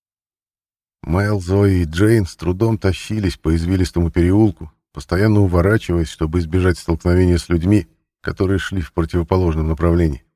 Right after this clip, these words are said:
Многие из прохожих украсили свои потрёпанные пальто и шляпы пластмассовыми значками, окрашенными в цвета Альянса.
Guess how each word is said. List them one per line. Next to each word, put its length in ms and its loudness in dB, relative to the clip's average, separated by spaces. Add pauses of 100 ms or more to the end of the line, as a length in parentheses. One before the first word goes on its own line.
(960)
Многие 540 -2
из 80 -6
прохожих 580 -2
украсили 460 0
свои 260 0
потрёпанные 600 -2
пальто 360 0
и 40 2
шляпы 380 -2
пластмассовыми 680 -4
значками, 640 -2 (480)
окрашенными 640 -2
в 80 -8
цвета 320 0
Альянса. 500 -2